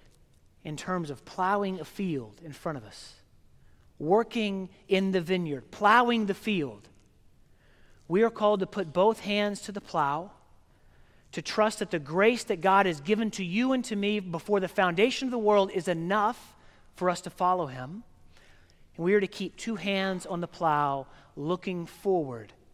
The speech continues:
keeping the line straight as we're plowing the earth for him to give the increase. And brothers and sisters, if you're anything like me,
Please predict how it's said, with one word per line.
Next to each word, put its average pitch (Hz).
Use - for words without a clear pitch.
keeping 214
the 175
line 175
straight -
as 156
we're 160
plowing 180
the 185
earth 185
for 175
him 160
to 160
give 160
the 160
increase. 170
And 143
brothers 185
and 175
sisters, 190
if 160
you're 165
anything 196
like 185
me, 156